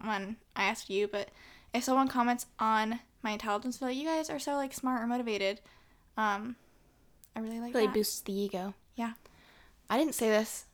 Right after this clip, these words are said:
Speaker 2: when you asked me this question 'cause I think I forgot about it, but I've since remembered.
Speaker 1: When
Speaker 2: Um,
Speaker 1: people compliment me, compliment my eyebrows. Love that.
Speaker 2: When I was dating my ex-boyfriend, he complimented me on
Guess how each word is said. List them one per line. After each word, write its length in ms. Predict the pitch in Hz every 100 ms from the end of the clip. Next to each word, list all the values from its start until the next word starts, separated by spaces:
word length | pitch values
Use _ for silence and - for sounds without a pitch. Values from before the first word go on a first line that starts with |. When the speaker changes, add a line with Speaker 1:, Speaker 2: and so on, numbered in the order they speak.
| _ _ _ _ -
Speaker 2:
when 160 | 202 196
you 60 |
asked 180 | 190 202
me 60 | 190
this 80 | -
question 260 | 202 208
'cause 100 | 208
I 60 | 180
think 220 | 202 196
I 40 |
forgot 300 | 202 190 180
about 180 | 180 180
it, 100 | - -
but 80 | 196
I've 140 | 190 -
since 320 | 226 226 -
remembered. 520 | 196 202 185 175 220 - - - _ - _
Speaker 1:
When 100 | 208
Speaker 2:
Um, 240 | 196 175 170
Speaker 1:
people 160 | -
compliment 340 | 233 220 208 214
me, 120 | 208 - -
compliment 380 | - 233 220 190
my 120 | 185
eyebrows. 460 | 180 190 - 151 - _ _ -
Love 240 | - -
that. 240 | - - - _ - _ _ _ _ _ - -
Speaker 2:
When 100 | 247 240
I 100 | 269
was 180 | 262 -
dating 420 | 240 233 226 -
my 400 | 220 208 202 196 -
ex-boyfriend, 800 | 214 - - 220 220 180 180 190
he 240 | - 240
complimented 760 | - 208 214 214 208 208 214 202
me 300 | 196 196 202 -
on 360 | 196 196 190